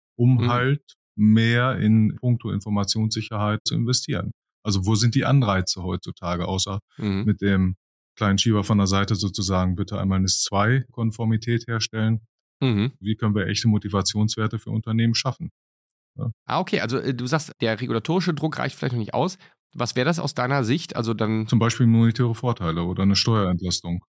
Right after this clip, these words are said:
Speaker 1: Genau.
Speaker 2: Steuerprivilegien oder so etwas, ja.
Speaker 1: Beispielsweise, ja.
Speaker 2: Also, wenn man sich das mal du-, irgendjemand, äh, ganz Schlaues kann das bestimmt durchrechnen, dass das volkswirtschaftlich unter Umständen, oder ich bin mir ziemlich sicher sogar, <laughs> wahrscheinlich sogar einen tollen Effekt hat,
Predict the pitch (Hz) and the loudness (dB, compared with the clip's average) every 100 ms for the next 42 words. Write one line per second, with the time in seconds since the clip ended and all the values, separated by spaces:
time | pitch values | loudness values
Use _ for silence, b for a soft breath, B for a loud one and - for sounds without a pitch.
0 | _ 127 87 - - 151 139 113 104 107 | _ -2 -2 -4 -2 2 2 2 2 0
1 | 117 104 104 98 101 95 95 95 87 90 | -2 0 2 0 0 -2 -2 -4 -4 -6
2 | - 87 98 - _ 107 107 95 - 85 | -8 -6 -6 -6 _ -2 -2 -4 -6 -6
3 | 82 90 - _ - - - 123 113 113 | -6 -8 -12 _ -14 -10 -4 0 0 0
4 | - 127 135 131 123 120 113 101 104 - | -4 -2 0 0 0 0 0 0 -2 0
5 | - 196 143 127 120 - - 98 120 123 | 0 2 2 0 -2 -6 -8 -4 -2 -2
6 | 147 143 117 131 117 - 110 135 175 - | 0 0 0 0 -2 -2 -2 2 0 0
7 | - - 127 170 117 110 - 160 202 101 | -4 -2 -2 0 -2 -4 -2 -2 -2 -4
8 | 104 - 110 110 117 127 - 123 - 143 | -6 -4 -4 -2 -2 -2 0 -2 0 -2
9 | 208 139 90 85 92 92 - 90 90 151 | -2 -4 -6 -6 -6 -6 -6 -10 -4 -2
10 | 196 95 82 80 - - 104 98 101 101 | 0 -2 -4 -6 -6 -4 -2 0 0 -2
11 | 98 - 107 101 - 165 - - 101 190 | -4 -2 -2 -2 -4 -4 -4 -4 -4 -6